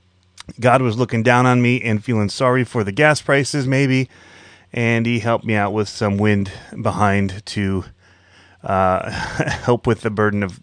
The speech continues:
the gas cost. Anyway, it was, it was for a good reason. I had to drive my truck out there because, um, I was picking up a larger vacuum former from Josh.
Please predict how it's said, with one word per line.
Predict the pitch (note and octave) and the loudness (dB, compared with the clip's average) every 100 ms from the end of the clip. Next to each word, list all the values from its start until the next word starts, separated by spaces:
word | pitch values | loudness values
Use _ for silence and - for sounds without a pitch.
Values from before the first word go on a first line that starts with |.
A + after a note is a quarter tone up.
| - | -10
the | G#2 | -6
gas | F#2 F#2+ F#2 - | -2 0 -2 -4
cost. | G#2 F2+ - - - - - - - | -2 -2 -6 -20 -20 -20 -20 -20 0
Anyway, | F#3+ G#3+ E3 D3 D3+ | 4 6 8 6 6
it | F3+ | 4
was, | F3+ - | 4 0
it | - | 4
was | F3+ - | 4 4
for | F#3 | 4
a | D#3+ | 6
good | F#3 E3+ | 6 4
reason. | E3+ D3+ D3+ | 2 2 2
I | |
had | C3 D3 | 4 2
to | C#3+ | 2
drive | C#3+ C3+ | 2 4
my | C3+ | 2
truck | B2 C3 A2+ | 0 0 2
out | A#2 G#2+ | 2 2
there | A#2+ A2+ | 2 0
because, | G#2 A2 A2+ G#2+ G#2 F#2 - - - - - - | 0 -2 4 4 4 0 -8 -20 -20 -20 -20 -6
um, | G2 F#2+ F#2+ - | -2 0 0 0
I | A#2 | 0
was | A#2 | 0
picking | - D3 D#3 D3 | -4 -8 -4 0
up | A2 A2 - | 0 0 -2
a | B2+ B2+ | -4 -2
larger | A2 G2+ G2+ A#2 G2 | 0 0 0 -2 -2
vacuum | F#2+ C3 F3+ - A#2 G2+ | 0 0 0 -2 -2 -2
former | F2 - G2 F2+ F2+ F#2+ D3+ C#3+ _ _ _ | -4 -6 -4 -4 -2 -2 -2 -4 _ _ _
from | _ - G#2 F#2+ F2+ F#2 - | _ -2 0 2 0 -4 -8
Josh. | G#2 F2 F2 B2 - | -4 -2 -2 -4 -8